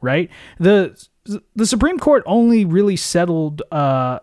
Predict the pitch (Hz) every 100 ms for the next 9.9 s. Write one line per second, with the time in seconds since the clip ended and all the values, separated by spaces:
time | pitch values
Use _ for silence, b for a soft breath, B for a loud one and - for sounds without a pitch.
0 | - 160 143 151 180 190 165 170 170 165
1 | 147 120 - 202 156 135 131 139 135 175
2 | 165 143 143 151 131 156 156 160 147 165
3 | 151 139 147 139 - 175 156 160 147 131
4 | 120 143 151 185 127 123 - 127 B B
5 | 208 190 160 - - 226 208 180 151 127
6 | 123 127 131 107 _ _ _ _ _ _
7 | _ - 147 156 143 143 B B - 208
8 | 208 208 202 196 190 180 170 180 175 190
9 | 175 170 190 160 202 - 151 139 160